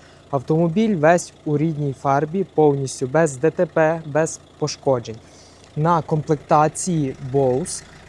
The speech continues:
дуже крута комплектація, на ледах, Д Х О, має партроніки перед, зад, камеру заднього огляду,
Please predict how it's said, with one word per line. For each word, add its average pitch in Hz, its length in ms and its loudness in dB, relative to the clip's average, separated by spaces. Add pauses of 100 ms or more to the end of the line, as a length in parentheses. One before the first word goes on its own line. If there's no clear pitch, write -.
(160)
дуже 143 340 0
крута 127 360 -4
комплектація, 151 920 -2 (420)
на 143 380 0
ледах, 135 720 0
Д 139 160 -2
Х - 180 0
О, 160 320 6 (520)
має 156 320 4
партроніки 147 840 0
перед, 139 500 2
зад, 131 460 2 (140)
камеру 147 540 0
заднього 131 580 2
огляду, 175 500 2